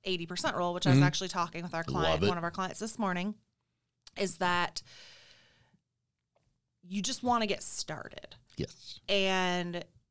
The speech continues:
Speaker 1: in our minds, we put forth this giant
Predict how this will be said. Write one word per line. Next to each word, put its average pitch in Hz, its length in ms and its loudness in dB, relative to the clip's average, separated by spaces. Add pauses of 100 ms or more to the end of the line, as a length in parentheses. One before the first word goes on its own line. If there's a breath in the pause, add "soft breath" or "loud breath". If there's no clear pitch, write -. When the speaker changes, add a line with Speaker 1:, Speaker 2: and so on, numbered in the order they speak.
(360)
Speaker 1:
in 240 140 2
our 220 160 4
minds, 185 680 2
we 196 100 2
put - 240 0
forth 202 380 0
this 175 560 -4 (600)
giant 226 720 2